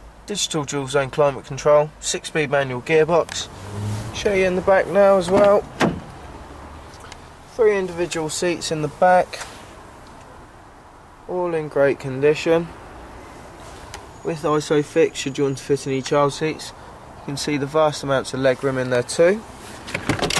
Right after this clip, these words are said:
Then behind we have an additional two seats, which both fold completely flat,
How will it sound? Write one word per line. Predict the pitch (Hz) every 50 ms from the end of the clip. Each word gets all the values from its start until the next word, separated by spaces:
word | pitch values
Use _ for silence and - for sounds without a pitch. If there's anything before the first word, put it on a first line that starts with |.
| - - -
Then | - 170 170
behind | 165 170 170 190 202 208 214 208 190
we | 190 190
have | 190 180 165 156
an | 165
additional | 160 151 156 170 170 - - 160 160 151
two | - - 196 180 190
seats, | 190 - - 208 208 214 185 - - - - - - - - - - - - - - - - - - - - - - - - - - - - - - - - - -
which | - 151 151 - - - -
both | - 180 180 170
fold | - - 170 156 151
completely | - - 151 147 - 196 185 165 - 156
flat, | 160 - - 156 147 147 -